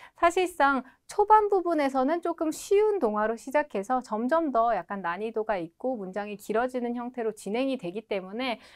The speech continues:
어, 아두 레벨 정도의 분이 시작하셔도 충분히 따라오기는 좋은 내용들로 구성이 되어 있습니다. 물론 배양 실력을 갖추신 분들도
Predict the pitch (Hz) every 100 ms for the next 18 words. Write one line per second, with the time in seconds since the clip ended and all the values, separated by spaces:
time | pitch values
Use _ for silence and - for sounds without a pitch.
0 | - - 180 175 - 208 247 359 403 392
1 | 359 311 247 247 277 269 233 214 226 339
2 | 339 381 320 277 226 277 - 466 466 440
3 | 359 311 320 330 311 262 262 349 - 220
4 | 269 240 190 196 190 185 185 185 220 220
5 | 214 175 190 165 190 175 165 175 170 196
6 | 226 277 240 202 208 226 311 339 349 320
7 | 285 277 269 - - 247 - 233 190 185
8 | 180 180 240 254